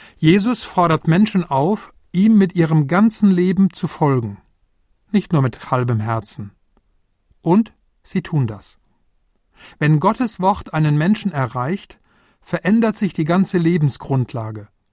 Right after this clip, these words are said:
und es erfordert eine neue Ausrichtung. Biblisch steht hierfür der Begriff Umkehr. Die Botschaft vom Reich Gottes verlangt danach. Sie kann nicht anders gelebt werden als in dieser Berufung zu einem anderen,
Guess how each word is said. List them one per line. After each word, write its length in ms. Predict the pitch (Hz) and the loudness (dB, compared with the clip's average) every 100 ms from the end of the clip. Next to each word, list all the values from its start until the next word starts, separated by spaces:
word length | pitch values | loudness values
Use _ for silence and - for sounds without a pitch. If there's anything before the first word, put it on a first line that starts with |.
| _ _ | _ _
und 220 | 156 156 | -4 -2
es 100 | 151 | -2
erfordert 720 | - 131 - 160 180 175 175 | -4 -8 -2 -2 0 -2 -2
eine 160 | 147 135 | -2 0
neue 380 | 135 139 147 131 | 0 0 0 -2
Ausrichtung. 640 | 127 - 117 - 110 98 _ _ _ _ _ _ _ _ _ | -6 -8 -12 -12 -16 -18 _ _ _ _ _ _ _ _ _
Biblisch 560 | 127 135 160 190 220 - | -6 -2 0 0 -4 -8
steht 300 | - - 151 | -18 -6 -6
hierfür 440 | - 160 170 - 208 | -2 0 0 0 -4
der 120 | 170 | -2
Begriff 520 | 139 127 135 156 - _ _ _ | -4 -4 -4 -4 -8 _ _ _
Umkehr. 640 | - 147 127 - 123 101 - _ _ _ _ _ _ _ _ _ _ _ _ | -2 0 0 -2 -10 -12 -18 _ _ _ _ _ _ _ _ _ _ _ _
Die 80 | 131 | -6
Botschaft 480 | 123 139 190 - 240 | -2 0 0 -2 -6
vom 180 | - 175 | -2 -2
Reich 300 | 160 156 - | 0 -4 -4
Gottes 420 | 170 180 208 - | -6 -4 -6 -8
verlangt 400 | - 180 180 185 | -8 -2 -2 0
danach. 460 | 131 113 104 - _ _ _ _ _ | -2 -6 -10 -16 _ _ _ _ _
Sie 160 | - 165 | -12 -10
kann 260 | - 180 220 | -4 2 2
nicht 220 | 196 - | 2 -2
anders 380 | 196 220 190 - | 0 2 0 -2
gelebt 420 | 156 180 185 - | 0 0 -4 -4
werden 300 | 208 208 208 | -4 -2 -2
als 200 | 170 180 | -2 -4
in 240 | 180 165 | 0 0
dieser 320 | 160 226 220 | 2 -2 0
Berufung 720 | 185 175 156 233 - 175 151 - | 0 0 0 -4 -4 -2 -2 -4
zu 140 | - | -12
einem 280 | 156 147 - | -4 -2 -4
anderen, 720 | - 156 190 202 208 226 247 | -2 2 2 0 -2 -4 -4